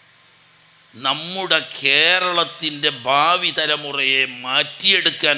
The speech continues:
വേണ്ടി സാക്ഷാൽ കമ്മ്യൂണിസം ആസൂത്രിതമായി നമ്മുടെ മക്കളെ നശിപ്പിക്കാൻ വേണ്ടി കച്ച കെട്ടി ഇറങ്ങിയിരിക്കുകയാണ്. ഒരു ചെറിയ വിഷയമല്ല.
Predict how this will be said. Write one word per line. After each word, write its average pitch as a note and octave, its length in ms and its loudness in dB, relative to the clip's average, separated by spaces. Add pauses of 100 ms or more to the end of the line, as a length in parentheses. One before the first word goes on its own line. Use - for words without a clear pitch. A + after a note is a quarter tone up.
(100)
വേണ്ടി A#2 340 -2 (1600)
സാക്ഷാൽ E3+ 640 2 (180)
കമ്മ്യൂണിസം E3 720 0 (1300)
ആസൂത്രിതമായി G3+ 1080 2 (840)
നമ്മുടെ C3 420 -6 (140)
മക്കളെ D#3+ 560 0 (120)
നശിപ്പിക്കാൻ E3 640 -2 (100)
വേണ്ടി A#2+ 300 -2 (640)
കച്ച - 360 -6 (100)
കെട്ടി A#2+ 300 -6
ഇറങ്ങിയിരിക്കുകയാണ്. F2 600 -12 (1120)
ഒരു - 100 -10 (120)
ചെറിയ D#3+ 260 -2 (100)
വിഷയമല്ല. C#3+ 440 2